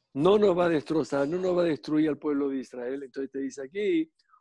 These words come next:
Uritía Alishor Berit Olam. Aquí cierra las otras dos Torah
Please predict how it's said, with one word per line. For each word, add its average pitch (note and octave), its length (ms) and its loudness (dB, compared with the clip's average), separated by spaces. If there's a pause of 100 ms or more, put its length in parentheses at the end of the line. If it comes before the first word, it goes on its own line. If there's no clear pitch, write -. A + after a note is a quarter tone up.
(160)
Uritía F3+ 960 4
Alishor E3+ 760 0 (640)
Berit D#3 400 -2
Olam. C#3+ 300 -2
Aquí G3 280 -6
cierra F#3 800 0 (760)
las C#3+ 300 0
otras G3+ 360 6
dos F3+ 240 -6
Torah D#3+ 420 -4